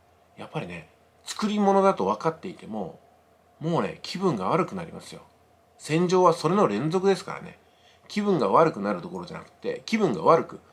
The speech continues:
ならなくなるんですよ。麻痺するんですよね。人が死ぬことや、手や足や目や心を失うことに、当たり前だろ人間が生きてるんだからっていう話になるんですよね。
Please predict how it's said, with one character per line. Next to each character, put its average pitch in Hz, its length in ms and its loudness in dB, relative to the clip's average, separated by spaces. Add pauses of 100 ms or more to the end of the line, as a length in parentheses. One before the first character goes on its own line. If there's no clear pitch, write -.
な 120 120 0
ら 190 100 4
な 180 100 2
く - 80 -10
な 85 100 -10
る 73 60 -16
ん - 40 -20
で - 60 -20
す - 100 -20
よ。 - 60 -20 (640)
麻 180 120 4
痺 190 160 0
す 107 100 -6
る 92 80 -6
ん 80 60 -8
で 76 40 -14
す - 80 -18
よ - 80 -14
ね。 117 140 -14 (400)
人 143 200 -4
が 123 100 0
死 131 160 -4
ぬ 127 80 -2
こ 123 120 -4
と 120 120 -4
や、 104 220 0 (400)
手 147 120 -4
や 110 180 4
足 117 200 -2
や 80 160 0 (460)
目 127 140 -2
や 127 180 0 (320)
心 135 320 2
を 95 40 4
失 101 260 -2
う 98 80 -2
こ 104 80 -10
と 95 100 -12
に、 101 260 -6 (340)
当 - 100 -8
た 196 100 -4
り 233 120 -2
前 226 180 4
だ 226 100 2
ろ 131 100 4
人 110 260 0
間 110 160 0
が 104 100 0
生 107 80 -2
き - 100 -10
て 113 80 -4
る 87 80 -6
ん 85 60 -10
だ 82 80 -14
か - 120 -18
ら - 40 -18
っ - 40 -20 (300)
て 147 100 -6
い - 20 -2
う 123 40 -2
話 120 280 0
に 95 60 -10
な 85 60 -10
る 78 60 -16
ん - 40 -20
で - 60 -20
す - 40 -20
よ - 100 -20
ね。 - 100 -20